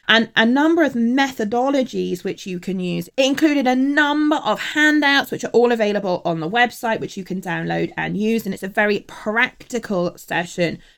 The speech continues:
It's a long session, it's a deep dive, uh, but just, you know, consume it at a rate that's right for you. And of course, here we are,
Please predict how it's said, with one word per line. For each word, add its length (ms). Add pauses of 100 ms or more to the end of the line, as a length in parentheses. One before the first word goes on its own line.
It's 200
a 60
long 180
session, 300
it's 100
a 60
deep 280
dive, 460 (200)
uh, 140
but 220
just, 260
you 100
know, 120
consume 380
it 100
at 100
a 60
rate 320
that's 240
right 280
for 140
you. 420 (260)
And 100
of 60
course, 180
here 140
we 120
are, 260